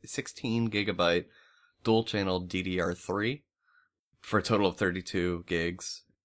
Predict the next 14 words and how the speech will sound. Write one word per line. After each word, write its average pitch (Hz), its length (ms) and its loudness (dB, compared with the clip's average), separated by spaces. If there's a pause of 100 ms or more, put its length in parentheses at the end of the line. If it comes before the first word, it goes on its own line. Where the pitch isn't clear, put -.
(760)
I, 107 200 6
I 123 120 8
do 151 260 8
a - 20 10
lot 98 320 10
of, 90 320 2
like, 69 400 -4
virtualization 85 800 -2
on 64 120 -10
this - 160 -8
box, - 400 -6
and 76 120 -2
I 73 40 -2
like 78 400 -4